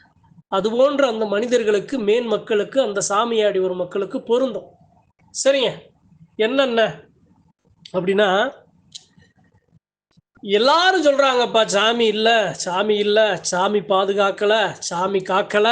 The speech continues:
சாமி வீட்டுக்கு வரல, சாமி பேசல, எல்லாரும் சொல்றாங்க. ஏன், நாம் பெத்த பிள்ளையும் சொல்லுது, கட்டிய மனைவியும் சொல்லுது, என்னை பெத்த தாயுமே சொல்லுது.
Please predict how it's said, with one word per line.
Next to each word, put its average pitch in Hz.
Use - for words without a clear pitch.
சாமி 196
வீட்டுக்கு 208
வரல, 202
சாமி 208
பேசல, 220
எல்லாரும் 254
சொல்றாங்க. 233
ஏன், 214
நாம் 196
பெத்த 220
பிள்ளையும் 269
சொல்லுது, 233
கட்டிய 226
மனைவியும் 233
சொல்லுது, 208
என்னை 254
பெத்த 262
தாயுமே 294
சொல்லுது. 233